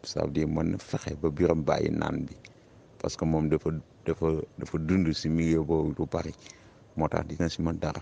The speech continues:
quoi, parce que doon na si jéem lu mu mën. Te gëm naa ne bés bu ñu sëyee dina si jéem lu mu mën. Foofu, voilà, gëm naa ko, mais nag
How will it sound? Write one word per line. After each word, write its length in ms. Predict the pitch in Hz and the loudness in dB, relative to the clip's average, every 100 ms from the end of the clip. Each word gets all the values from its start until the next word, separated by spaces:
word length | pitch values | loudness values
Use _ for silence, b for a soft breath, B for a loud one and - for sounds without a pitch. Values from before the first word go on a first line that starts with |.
| - | -8
quoi, 240 | - - - - | -8 -8 -8 -6
parce 180 | - | -4
que 60 | 87 | -2
doon 200 | 76 82 | 2 2
na 80 | 80 | 2
si 120 | - 78 | -2 -2
jéem 240 | 78 82 | 0 0
lu 60 | 80 | 0
mu 200 | 80 82 | 0 -2
mën. 60 | 78 - B B B | -4 -14 B B B
Te 80 | - | 0
gëm 160 | 78 80 | 4 4
naa 160 | 82 80 | 4 2
ne 100 | 76 | 2
bés 220 | 80 71 | -2 -2
bu 100 | 73 | -4
ñu 100 | 78 | -2
sëyee 320 | 76 78 78 | -2 -2 -2
dina 200 | 73 73 | -4 -4
si 320 | - 85 82 - - | -6 -6 -6 -8 -4
jéem 200 | 90 80 | -2 0
lu 80 | 80 | 0
mu 100 | 80 76 | 0 -2
mën. 60 | 73 - B B B B B - | -6 -12 B B B B B -20
Foofu, 760 | - 87 87 85 82 82 78 - - - - - - - - - 82 - 71 | -2 4 6 6 6 6 4 0 -8 -18 -14 -14 -14 -20 -14 -12 -10 -4 0
voilà, 260 | 85 87 82 | 2 2 0
gëm 240 | 85 98 | 4 6
naa 160 | 90 80 | 4 2
ko, 120 | - 85 | -2 -2
mais 200 | 87 | 0
nag 120 | 85 | 0